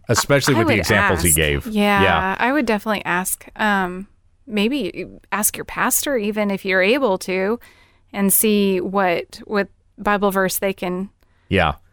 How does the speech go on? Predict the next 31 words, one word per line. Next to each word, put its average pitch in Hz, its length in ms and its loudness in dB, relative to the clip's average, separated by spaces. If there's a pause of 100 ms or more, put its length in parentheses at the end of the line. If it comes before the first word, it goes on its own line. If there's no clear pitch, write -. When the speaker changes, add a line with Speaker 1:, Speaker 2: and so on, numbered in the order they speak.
(560)
Speaker 2:
link 220 320 0
that 185 240 -2
to. 170 340 -6
Speaker 1:
Ask 139 280 2
for 160 120 4
clarification 127 680 2
from 87 160 0
them, 82 380 2
what - 160 2
it 202 100 2
is 220 160 2
that 101 120 0
they're 95 100 2
Speaker 2:
Definitely. 87 60 -2
Speaker 1:
talking 107 340 2
about. 73 340 0 (600)
Uh, 113 320 4
yeah, 120 320 4
but 123 140 4
w-, 131 260 2
saying 170 320 4
things 147 260 2
like, 113 200 2
okay, 110 240 2
so 127 120 0
the 117 120 4
examples 131 500 2
he's 110 280 2
giving 110 420 2
here 92 400 4
are, 90 440 4